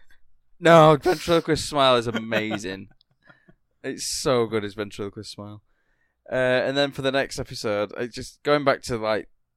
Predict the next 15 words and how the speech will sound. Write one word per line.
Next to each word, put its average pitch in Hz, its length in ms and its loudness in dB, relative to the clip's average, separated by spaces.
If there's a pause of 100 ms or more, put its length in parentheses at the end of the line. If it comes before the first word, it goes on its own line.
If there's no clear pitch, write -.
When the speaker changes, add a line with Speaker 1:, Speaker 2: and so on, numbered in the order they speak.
(280)
Speaker 1:
the 123 100 -12
Stan 107 400 -6
quote. 104 400 -4 (360)
"Thank 190 220 2
you, 139 140 2
Mister 117 240 -4
Watley, 196 480 2 (140)
who 110 160 -4
I've 87 360 -2
never 117 200 -4
met, 143 180 -2 (160)
Speaker 2:
<laughs> - 120 -12
Speaker 1:
for - 200 -6
that 107 180 -2
invention 170 640 -4